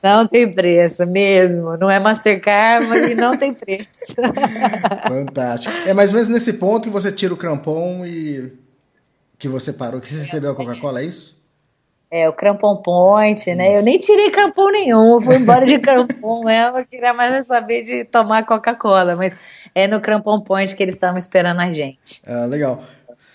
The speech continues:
Speaker 2: Terminou. É, você teve algum congelamento, algum, aconteceu alguma coisa?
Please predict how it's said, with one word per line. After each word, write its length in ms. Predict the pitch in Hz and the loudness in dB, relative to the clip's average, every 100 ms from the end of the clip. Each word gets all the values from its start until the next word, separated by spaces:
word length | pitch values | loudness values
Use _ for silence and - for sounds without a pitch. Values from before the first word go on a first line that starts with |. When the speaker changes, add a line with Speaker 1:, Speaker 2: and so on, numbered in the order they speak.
| _ _ - | _ _ 2
Speaker 2:
Terminou. 520 | 202 233 214 147 110 - | 4 4 2 0 -2 -8
É, 600 | 123 143 143 143 135 127 127 | -6 -2 0 0 0 -2 -4
você 760 | 143 143 - 180 185 180 170 151 | -6 -4 -4 -2 -2 -2 -4 -4
teve 180 | 185 175 | -2 0
algum 180 | 165 175 | 0 -2
congelamento, 800 | 165 147 139 120 143 180 180 151 | -4 -4 -4 -4 -4 -4 -4 -4
algum, 760 | 135 147 151 143 127 110 107 117 | -4 -4 -4 -4 -6 -6 -10 -12
aconteceu 280 | 160 147 190 | -8 -2 -2
alguma 200 | 160 120 | -2 -6
coisa? 600 | 180 208 262 131 110 | -6 -6 -6 -8 -10